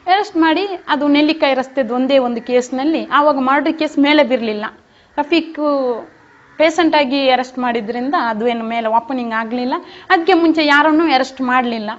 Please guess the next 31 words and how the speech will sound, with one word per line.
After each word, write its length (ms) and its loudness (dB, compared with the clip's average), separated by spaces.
ರಫೀಕನ್ 420 -6
ಫಸ್ಟ್. 340 -8
ರಫೀಕ್ 320 0
ಬಂದು 220 2
ಒಂದು 160 2
ಎರಡನೇ 340 2
ತಿಂಗಳಾದ್ಮೇಲೆ 1080 -4
ಒಂದು 140 -2
ರಿಜಿಸ್ಟರ್ 440 -2
ಪೋಸ್ಟ್ 340 -4
ಬಂತು 280 -12
ನನಗೆ. 340 -14
ರಿಜಿಸ್ಟರ್ 320 -8
ಪೋಸ್ಟ್ 300 -8
ಬಂದು 280 -6
ನಾನು 160 -2
ಸೈನ್ 280 2
ಹಾಕಿ 240 -4
ರಿಜಿಸ್ಟರ್ 440 -8
ಪೋಸ್ಟ್ 300 -8
ತೆಗೆದೆ. 440 -10
"ಏನ್ 140 -10
ನನ್ 160 -12
ಗಂಡನ್ 320 -10
ಕಾಗದ 300 -8
ಬಂತಲ್ಲ" 480 -8
ಅಂತ 160 -12
ಹೇಳಿ 180 -10
ಖುಷಿಯಲ್ಲಿ 480 -10
ಪೋಸ್ಟಲ್ಲಿ 500 -10
ತೆಗಿವಾಗ 440 -8